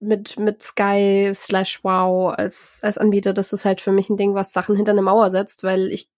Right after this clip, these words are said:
den halt nicht auch noch habe. Und dass ich dann sag, vielleicht hol ich mir jetzt irgendwie doch noch über fünf Ecken ein Probeabo oder organisier's mir irgendwie,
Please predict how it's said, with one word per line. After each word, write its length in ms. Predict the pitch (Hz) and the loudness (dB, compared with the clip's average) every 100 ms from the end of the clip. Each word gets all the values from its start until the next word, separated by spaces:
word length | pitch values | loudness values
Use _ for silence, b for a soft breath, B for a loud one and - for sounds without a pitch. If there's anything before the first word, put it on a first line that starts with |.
| - | -2
den 220 | 202 202 | 2 2
halt 180 | 190 196 | 2 0
nicht 260 | 208 202 151 | 2 2 2
auch 200 | 208 196 | 2 2
noch 220 | 180 180 | -2 -2
habe. 460 | 165 165 180 185 202 b b b b b - | -4 -4 -2 -2 -4 b b b b b -4
Und 500 | 202 196 190 - - | 0 2 2 -2 0
dass 200 | 196 - | 0 0
ich 160 | - | -6
dann 320 | - 208 233 240 | 0 2 4 4
sag, 360 | 214 214 214 - | 4 2 0 -12
vielleicht 520 | - 214 214 214 220 | -4 0 2 2 2
hol 120 | 226 | 0
ich 120 | 220 226 | 2 4
mir 100 | 214 | 2
jetzt 140 | 208 | 2
irgendwie 220 | 208 208 | 0 0
doch 220 | 202 220 | 0 0
noch 260 | 226 208 - | 2 2 0
über 280 | - 202 202 | -4 -2 -4
fünf 240 | - 208 | 0 -2
Ecken 260 | - 214 214 | 0 0 2
ein 100 | 202 | 0
Probeabo 720 | - 262 226 202 202 208 202 | 2 2 2 2 0 0 0
oder 500 | 202 202 202 - - | 0 0 -2 -4 -4
organisier's 600 | 214 202 202 190 208 202 | -2 2 2 2 0 0
mir 100 | 208 | 2
irgendwie, 580 | 202 196 202 - 202 196 | 2 0 -2 -2 0 0